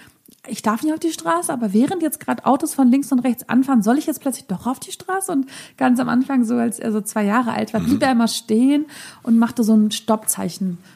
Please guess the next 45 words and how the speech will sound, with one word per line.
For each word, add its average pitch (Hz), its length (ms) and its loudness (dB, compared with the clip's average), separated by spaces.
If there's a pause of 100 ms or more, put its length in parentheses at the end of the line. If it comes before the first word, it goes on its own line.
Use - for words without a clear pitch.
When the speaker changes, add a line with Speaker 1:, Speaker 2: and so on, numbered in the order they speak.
(120)
Speaker 1:
den 202 120 -2
Speaker 2:
Ja. 202 80 0
Speaker 1:
Autos 202 280 -4
so, 190 160 -2
als, - 280 -6
als 214 260 -4
würde 220 180 0
er 233 300 -2
physisch 240 360 -4
denen 220 240 2
signalisieren, 214 640 0
Speaker 2:
Mhm. 185 60 -8
Speaker 1:
"Bitte 269 260 0
nicht 262 160 2
weiterfahren, 240 480 0 (100)
ich 226 200 -4
gehe 233 120 -2
gerade 220 180 0
über 208 100 -2
die 202 100 0
Straße." - 680 -2
Speaker 2:
Ja. 330 180 -2 (460)
Speaker 1:
<laughs> 277 760 -4
Unwissend 247 520 4
darüber, 214 400 4
dass 202 160 0
da 202 120 0
ein 196 120 2
rotes 294 380 2
Licht 233 240 -2
bei 196 100 -2
denen 190 220 -2
leuchtet 196 340 -4
und 196 100 -2
sie 202 120 -2
ohnehin 220 280 4
stehen 180 280 -6
bleiben 175 280 -6
werden. 185 280 -6 (520)
Ähm, 208 380 0 (1400)
und 240 120 4
mir 240 140 4
war 233 100 2
es 233 100 -8
wichtig, 254 460 -4